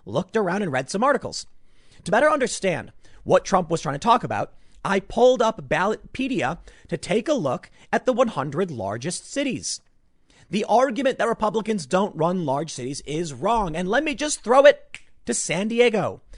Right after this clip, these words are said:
Republican mayor of San Diego, the eighth largest city in the country, not listed in the top crime. I wonder why that could be, right? And now I bring it to the next debunk. Twenty-nine out of the one hundred largest cities are run by Republicans.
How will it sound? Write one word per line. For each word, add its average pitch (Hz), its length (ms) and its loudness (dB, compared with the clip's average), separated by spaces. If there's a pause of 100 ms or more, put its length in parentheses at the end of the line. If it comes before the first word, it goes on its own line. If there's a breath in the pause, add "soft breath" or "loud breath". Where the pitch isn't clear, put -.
(240 soft breath)
Republican 247 1040 0 (160 soft breath)
mayor 196 460 0
of 123 120 -6
San 226 260 -2
Diego, 160 280 0 (160 loud breath)
the 156 160 -2 (100)
eighth 226 220 -2
largest 196 400 0
city 196 120 0
in 196 60 -4
the 190 60 -6
country, 156 400 -6 (300)
not 294 320 0
listed 311 320 -4
in 285 60 -6
the 285 40 -4
top 269 300 -4
crime. 240 360 -4 (300 soft breath)
I - 40 -18
wonder 240 340 -2
why 240 180 2
that 254 260 0
could 143 160 -10
be, 104 200 -10
right? 165 320 0 (840)
And 147 120 -6
now 220 160 2
I 233 40 4
bring 196 160 -2
it 185 60 -2
to 175 60 -6
the 170 60 -6
next 175 200 -8
debunk. 123 440 -6 (760 soft breath)
Twenty-nine 277 1040 0 (380 loud breath)
out 175 120 4
of 180 120 0
the 170 80 -2
one 156 140 -4
hundred 254 460 -2
largest 208 640 0
cities 160 300 -2
are 123 220 -2
run 208 400 -2
by 160 320 0
Republicans. 135 1400 -6